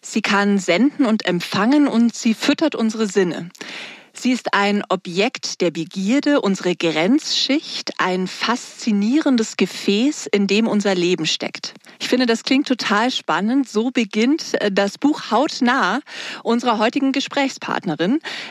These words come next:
der Dermatologin Doktor Jael Adler. Mit ihr sprechen wir darüber, was die Haut alles leistet und was wir ihr Gutes tun können, damit sie schön und strahlend aussieht. Herzlich willkommen.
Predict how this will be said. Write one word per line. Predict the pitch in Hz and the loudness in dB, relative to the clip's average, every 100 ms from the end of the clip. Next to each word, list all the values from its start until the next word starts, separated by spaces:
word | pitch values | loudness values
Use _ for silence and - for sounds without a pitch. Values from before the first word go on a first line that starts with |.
| - 214 | -6 0
der | 202 190 | 0 2
Dermatologin | 202 214 208 - 196 240 269 240 | 0 0 -2 -2 -2 0 2 2
Doktor | 196 202 - 202 | 2 0 0 0
Jael | 170 160 185 196 - | 0 0 0 -2 -2
Adler. | 135 135 - 139 190 196 | -2 0 -2 -4 -4 -2
Mit | 196 208 - | -2 0 2
ihr | 320 | 2
sprechen | 339 - 185 285 294 208 | 2 -2 -2 0 0 0
wir | 180 | 2
darüber, | 175 190 233 190 190 190 220 254 - - - - - - | 2 2 0 -2 0 2 2 0 -6 -16 -16 -20 -20 -6
was | 185 202 285 | 0 0 0
die | 254 - | -2 -2
Haut | 196 226 | -2 -2
alles | 190 180 - | -2 -2 -2
leistet | 160 151 170 269 - 339 381 - - _ | -4 -2 0 -2 0 -2 0 -4 -10 _
und | 254 320 415 285 | 2 2 0 0
was | 240 - | -2 0
wir | 247 | 0
ihr | 240 | 0
Gutes | 208 262 285 208 - | 0 0 0 -2 -4
tun | - 185 | -4 -2
können, | 180 202 269 | 0 2 4
damit | 262 214 214 | 4 2 0
sie | - 254 285 285 _ - | 2 4 4 2 _ -10
schön | - - 202 240 269 | -6 2 4 4 2
und | 277 | 0
strahlend | - - 196 190 151 | 0 0 0 0 -2
aussieht. | - - - - - - - - - - _ _ - | -4 -6 -8 -12 -12 -16 -16 -18 -20 -20 _ _ -4
Herzlich | 196 247 - - | -2 0 -2 -2
willkommen. | 220 202 - 196 262 302 | -2 -2 -2 0 2 0